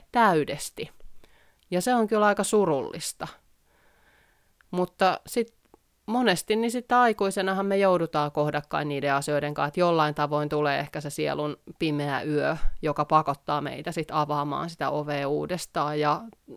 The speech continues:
vähän tarkastelemaan tarkemmin sitä, että minkä takia me ollaan se suljettu ylipäätään, miksi me ollaan sitä meidän yhtä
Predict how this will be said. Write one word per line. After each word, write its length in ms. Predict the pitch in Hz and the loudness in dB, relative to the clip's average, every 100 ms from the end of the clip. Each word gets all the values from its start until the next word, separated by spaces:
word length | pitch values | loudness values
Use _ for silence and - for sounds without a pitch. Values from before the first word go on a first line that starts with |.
| 120 | -4
vähän 180 | 202 220 | 0 8
tarkastelemaan 880 | 247 220 185 - 165 160 156 156 | 8 8 4 0 -2 0 2 2
tarkemmin 580 | 160 151 147 147 143 143 | 4 4 4 -4 -6 -6
sitä, 280 | 151 143 139 | -8 -4 -4
että 120 | 147 | -4
minkä 240 | 156 143 | -4 -4
takia 300 | 139 135 147 | -6 -6 -6
me 120 | 143 139 | -4 -4
ollaan 240 | 139 151 | -2 -4
se 60 | 165 | -2
suljettu 600 | 214 202 160 139 151 135 | 2 4 4 0 -6 -8
ylipäätään, 500 | 147 143 139 151 180 | -6 -6 -6 -4 -2
miksi 220 | 208 - | -2 -2
me 80 | 180 | 2
ollaan 240 | 165 160 | 4 2
sitä 200 | 160 156 | 0 -4
meidän 260 | 160 156 151 | -2 -2 -2
yhtä 320 | 180 - | -4 -2